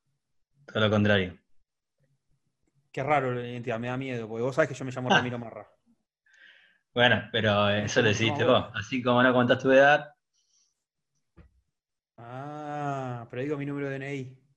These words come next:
Speaker 2: ¿Vos qué número de D N I tenés? ¿Con cuál
Speaker 1: Igual
Speaker 2: tenés?
Speaker 1: el ot-,
Speaker 2: No,
Speaker 1: igual
Speaker 2: no,
Speaker 1: el otro
Speaker 2: no.
Speaker 1: día, el otro día ya te quemaron, te quemaron
Speaker 2: Te
Speaker 1: en
Speaker 2: quemaron mal, un grasa, un grasa.
Speaker 1: Faltó código hoy.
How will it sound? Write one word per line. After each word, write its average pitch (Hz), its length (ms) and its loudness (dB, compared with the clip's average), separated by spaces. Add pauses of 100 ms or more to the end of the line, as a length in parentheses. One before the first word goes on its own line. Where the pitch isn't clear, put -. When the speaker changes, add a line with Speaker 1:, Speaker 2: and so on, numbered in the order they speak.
(220)
Speaker 2:
¿Vos 151 100 -6
qué 165 100 -4
número 151 200 0
de 143 100 0
D 143 60 -4
N 143 60 -2
I 135 60 -8
tenés? 131 300 -12
¿Con 131 120 -14
cuál 117 100 0
Speaker 1:
Igual 143 340 6
Speaker 2:
tenés? 131 180 4
Speaker 1:
el 120 80 -10
ot-, - 60 -20 (200)
Speaker 2:
No, - 80 -4
Speaker 1:
igual 131 180 8
Speaker 2:
no, 143 60 10
Speaker 1:
el 147 40 8
otro 131 140 4
Speaker 2:
no. 196 120 4
Speaker 1:
día, - 220 -6 (880)
el 127 140 2
otro 135 180 6
día 147 180 8
ya 151 140 2
te 135 120 4
quemaron, 123 600 4
te 120 140 -8
quemaron 117 360 2
Speaker 2:
Te 110 100 0
Speaker 1:
en 110 80 -6
Speaker 2:
quemaron 143 340 -2
mal, 143 600 2
un 135 160 -2
grasa, 139 840 -2
un 143 220 -10
grasa. 135 640 0 (1400)
Speaker 1:
Faltó 113 260 0
código 123 320 6
hoy. 104 200 -6